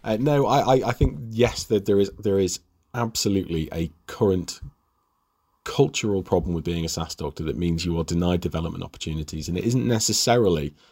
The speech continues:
because those development opportunities are going to trainees. It's because your development isn't necessarily seen as important. These things are seen as,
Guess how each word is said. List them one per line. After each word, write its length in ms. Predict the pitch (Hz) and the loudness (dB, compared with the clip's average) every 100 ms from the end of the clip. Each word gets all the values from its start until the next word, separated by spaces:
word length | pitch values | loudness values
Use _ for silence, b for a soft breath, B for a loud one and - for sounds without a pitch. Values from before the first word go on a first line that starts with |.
| b | b
because 280 | - - 85 | -6 -2 -2
those 160 | 90 82 | 0 -2
development 420 | 85 82 85 85 | -2 -2 -4 -4
opportunities 540 | 82 - 85 80 82 | -10 -8 -6 -6 -6
are 40 | 80 | -6
going 260 | 85 80 | -6 -6
to 80 | 78 | -6
trainees. 520 | - 85 82 80 76 - b b | -6 -4 -4 -4 -6 -10 b b
It's 140 | 92 - | -10 -8
because 500 | 87 - 87 82 - _ _ _ _ _ _ - | -4 2 2 2 -6 _ _ _ _ _ _ -10
your 320 | 90 92 104 | -4 2 4
development 460 | 101 95 95 92 90 | 4 4 2 0 -4
isn't 200 | 87 90 | -4 -4
necessarily 600 | 90 - - 90 87 82 | -2 -2 0 0 0 -4
seen 180 | 87 | -4
as 120 | 85 82 | -4 -4
important. 520 | 85 104 90 - - | -2 0 0 -6 -6
These 160 | 98 | -4
things 220 | - 98 92 | 0 0 0
are 40 | |
seen 320 | - 104 92 | -2 -2 0
as, 360 | 85 82 - | 0 -2 -4